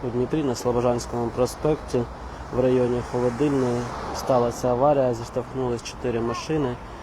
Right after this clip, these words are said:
Це вантажівка даф, Hyundai, Mazda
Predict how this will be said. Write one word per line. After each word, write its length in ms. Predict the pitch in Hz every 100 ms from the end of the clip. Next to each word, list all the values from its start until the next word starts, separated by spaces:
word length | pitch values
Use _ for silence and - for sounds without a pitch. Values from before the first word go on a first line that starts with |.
| - - - 123 -
Це 480 | - 139 131 127 127 - - - - - - 120
вантажівка 880 | 131 127 139 131 117 120 - 123 113
даф, 240 | 127 143 - - - - - - - - - - - - - - - - - - - - - 143
Hyundai, 480 | 127 120 135 151 165 - - - - - 127 127
Mazda 520 | 135 151 135 131